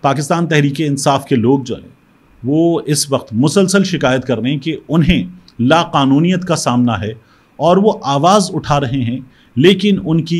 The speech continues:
इस मुल्क में, इस सिस्टम में इस वक्त सुनवाई भी नहीं हो रही है।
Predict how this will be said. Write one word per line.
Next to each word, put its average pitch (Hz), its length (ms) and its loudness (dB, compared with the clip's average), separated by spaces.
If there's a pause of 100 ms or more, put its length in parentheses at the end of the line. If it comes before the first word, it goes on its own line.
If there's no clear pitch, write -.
(100)
इस 151 240 -2
मुल्क 170 260 0
में, 160 160 -6
इस 131 200 -4
सिस्टम 151 380 -2
में 139 220 -2
इस 131 240 -4
वक्त 139 240 -4 (360)
सुनवाई 160 460 4
भी 147 220 -2
नहीं 123 380 4
हो 113 160 2
रही 104 260 -2
है। 90 180 -10